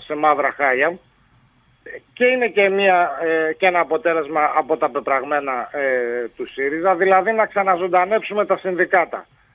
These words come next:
Συνδικάτα, συλλόγους, φοιτητικούς και λαϊκές επιτροπές. Αυτά τα συνδικάτα και αυτοί οι σύλλογοι θα πρέπει να κάνουν αγώνες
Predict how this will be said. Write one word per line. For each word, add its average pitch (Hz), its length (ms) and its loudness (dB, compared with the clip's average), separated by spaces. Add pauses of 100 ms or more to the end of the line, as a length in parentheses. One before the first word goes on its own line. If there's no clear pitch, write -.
(300)
Συνδικάτα, 185 760 2
συλλόγους, 190 540 2
φοιτητικούς 165 800 -2 (560)
και 190 120 0
λαϊκές 175 440 2
επιτροπές. 170 600 -2 (840)
Αυτά 147 420 2
τα 233 120 -2
συνδικάτα 214 640 2
και 175 120 2
αυτοί 180 220 2
οι 202 80 4
σύλλογοι 208 300 2
θα 190 160 2
πρέπει 196 220 2
να 208 140 2
κάνουν 214 320 0
αγώνες 175 600 2